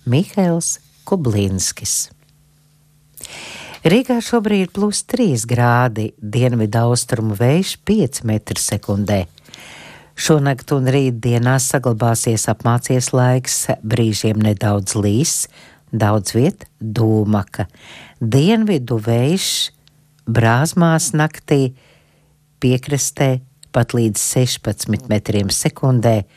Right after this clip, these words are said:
dienā vējš kļūs lēnāks. Gaisa temperatūra naktī mīnus viens,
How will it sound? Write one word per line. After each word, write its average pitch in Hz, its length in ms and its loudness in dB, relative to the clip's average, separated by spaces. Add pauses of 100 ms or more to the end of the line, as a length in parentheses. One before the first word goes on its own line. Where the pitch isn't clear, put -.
(340)
dienā 120 480 0
vējš 113 400 0
kļūs 131 420 0 (300)
lēnāks. 104 760 0 (500)
Gaisa 123 480 2
temperatūra 117 640 -2
naktī 131 460 0 (480)
mīnus 143 500 2
viens, 101 480 0